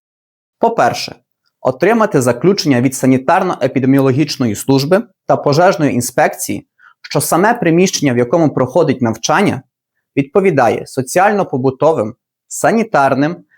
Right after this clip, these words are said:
та протипожежним вимогам. Навіть якщо наші курси проходять повністю онлайн,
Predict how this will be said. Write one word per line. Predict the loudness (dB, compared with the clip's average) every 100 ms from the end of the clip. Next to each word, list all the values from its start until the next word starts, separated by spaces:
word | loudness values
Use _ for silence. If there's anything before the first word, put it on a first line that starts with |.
| _ -2
та | -2
протипожежним | 0 -4 -2 -2 2 2 2 2
вимогам. | 2 2 2 -2 -8 -16 _ _ _ _ _ _ _ _ _ 2
Навіть | 4 4 2 0
якщо | -4 -2 0
наші | 0 0 -4
курси | -4 -2 0 -2
проходять | -2 -2 0 0 0 0
повністю | 2 4 2 -2 -4
онлайн, | 0 0 0 -4